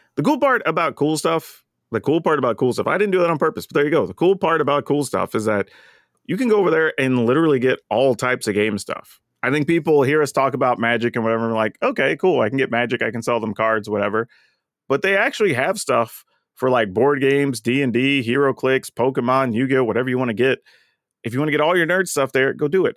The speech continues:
And then use code dragon 'cause they'll give you five percent off at checkout, and you'll be supporting us, and it'd be great. So go pay 'em some love over there. Then, of course, if you just wanna give us just a little bit of money directly every month to help us out,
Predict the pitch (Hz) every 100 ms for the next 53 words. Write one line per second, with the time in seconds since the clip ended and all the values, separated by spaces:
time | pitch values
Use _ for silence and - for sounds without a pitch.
0 | _ 117 143 165 156 165 156 131 151 165
1 | 139 139 127 _ 131 135 135 139 139 139
2 | 135 135 139 - - 139 147 139 - -
3 | 127 151 156 107 - 110 113 123 - -
4 | 143 110 139 156 - - 101 104 113 131
5 | 147 - _ _ _ _ _ _ - 110
6 | 131 160 143 135 139 139 123 101 87 -
7 | _ _ _ _ _ _ _ _ - 131
8 | 240 208 190 175 156 139 156 160 160 139
9 | 139 143 135 - - _ _ - - 330
10 | 226 180 269 330 294 247 240 208 202 190
11 | 165 156 151 131 110 - _ _ 143 147
12 | 131 120 113 120 123 131 101 104 92 87